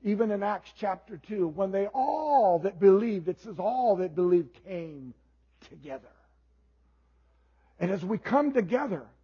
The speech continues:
we are praying and we are interceding.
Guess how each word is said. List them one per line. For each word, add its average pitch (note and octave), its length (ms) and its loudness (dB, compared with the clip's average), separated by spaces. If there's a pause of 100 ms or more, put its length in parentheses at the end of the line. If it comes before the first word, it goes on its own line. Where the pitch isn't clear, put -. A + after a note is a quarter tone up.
(880)
we G#3 180 2
are G3 140 6
praying G#3 500 -6
and E3 100 -8
we G3 140 0
are F3+ 140 4
interceding. F#3+ 840 -10